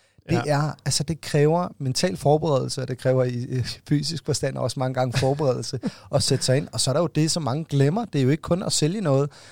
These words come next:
Speaker 1: Altså, nogle af vores ting, det kræver i al beskedenhed meget mere end bare at få en accept. Altså, vi skal jo, vi skal jo ud og lave tilbud, og så bruger vi ekstremt meget tid på at sætte os ned og løbe, altså, udvikle tilbud til kunden,
Speaker 2: Ja.
Speaker 1: ikke?
Speaker 2: Ja.
Speaker 1: Jeg vil sige, hele den proces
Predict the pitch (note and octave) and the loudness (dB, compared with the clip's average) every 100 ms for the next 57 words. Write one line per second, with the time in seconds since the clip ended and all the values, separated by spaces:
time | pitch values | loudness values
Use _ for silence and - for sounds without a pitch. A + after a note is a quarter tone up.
0 | G#2 - C3 C#3 - D3+ D#3 G#3 E3 C#3 | -10 -2 0 0 0 0 2 4 4 4
1 | E3+ - D#3+ D#3+ - D#3 C#3+ D3+ E3 C#3 | 2 0 -4 -4 -6 2 4 6 4 4
2 | C#3+ E3+ D3 D3+ D3+ C#3 C3 - _ _ | 0 0 -2 -2 2 0 0 -8 _ _
3 | _ - B2 A#2 F#3 E3+ D3 C3+ - A#2+ | _ -18 -2 6 8 10 8 6 6 6
4 | B2 C3+ A#2 A2+ - A2+ - - C#3 C3 | 6 2 0 -4 -2 -4 -6 -4 0 2
5 | C3 - C3+ B2+ A2+ - - - C#3 - | 0 4 6 6 2 -8 -20 -2 0 4
6 | C#3+ C3+ B2+ - F#3 F#3+ D#3+ D#3+ D3+ - | 4 4 0 -2 2 6 6 6 4 2
7 | C#3 E3 D#3+ C#3 B2 D#3 - D3+ C#3 C3+ | 4 4 2 2 2 -2 0 2 2 0
8 | - D#3 D3+ C3 C#3 - D3 - C3 A#2+ | 0 -2 0 0 0 0 0 0 -2 0
9 | D3+ D3+ D3 C3+ B2+ B2+ A#2+ _ _ _ | 0 -2 -2 -2 0 -2 -4 _ _ _
10 | _ C3+ B2+ - - C3+ C#3 _ G#3+ B3+ | _ -8 -6 -6 -8 -18 -20 _ 4 6
11 | G3+ C#3 - C#3 A#2+ A#2+ A#2 - B2+ B2 | 6 2 4 2 2 0 -2 -4 -2 2
12 | A#2 A#2+ E3+ G#3+ - - A#2+ C#3 B2+ D3 | 4 4 2 0 -8 -6 -2 0 2 2
13 | C#3 E3 G#3 G3 F3 - - - - - | 0 0 0 0 -2 -4 0 2 2 0